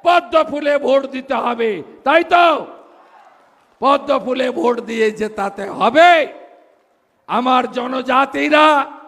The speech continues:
যারা এখানে এসেছেন, দ্রৌপদী মুর্মুকে ভারতবর্ষের প্রেসিডেন্ট করেছে কে? নরেন্দ্র মোদীজি। ছত্তিশগড়ে বিষ্ণুদেব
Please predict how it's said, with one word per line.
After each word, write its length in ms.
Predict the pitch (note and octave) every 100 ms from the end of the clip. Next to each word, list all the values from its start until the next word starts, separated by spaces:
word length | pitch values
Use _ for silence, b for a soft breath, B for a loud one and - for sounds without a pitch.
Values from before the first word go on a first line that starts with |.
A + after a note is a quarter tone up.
| - _ _ _ _ _
যারা 400 | F#3+ C4+ C#4 C4+
এখানে 440 | C4 B3+ A#3+ B3 A#3+
এসেছেন, 760 | A#3 A#3 A#3+ A#3+ B3 C4 A#3+ - - - _ _ _ _ _ _ -
দ্রৌপদী 580 | C4 D4 D4 D4 D4 C#4+
মুর্মুকে 640 | D4 D4 C#4+ C#4+ D4 D#4 C#4 A#3 - - - _ _ _ _ _ -
ভারতবর্ষের 920 | A#3 D4+ D4+ C#4+ C#4 C#4 C#4 C#4 B3+
প্রেসিডেন্ট 760 | A3 A#3+ A#3+ B3+ C4 D4 C#4 C#4+
করেছে 420 | A#3+ A3 - G3+
কে? 280 | - C3+ F#2+ _ _ _ -
নরেন্দ্র 580 | A3 C4 C4 B3 A#3 G#3+
মোদীজি। 580 | G#3+ G3+ E3 C3 A#2 E2 _ _ _ _ _ _ -
ছত্তিশগড়ে 1080 | C4 D4+ D#4 D#4+ D#4 D#4 D4+ D#4 D#4+ D#4+ C4+ - - - _ _ _
বিষ্ণুদেব 760 | G#3 D4+ - D4 D#4 D4 C#4+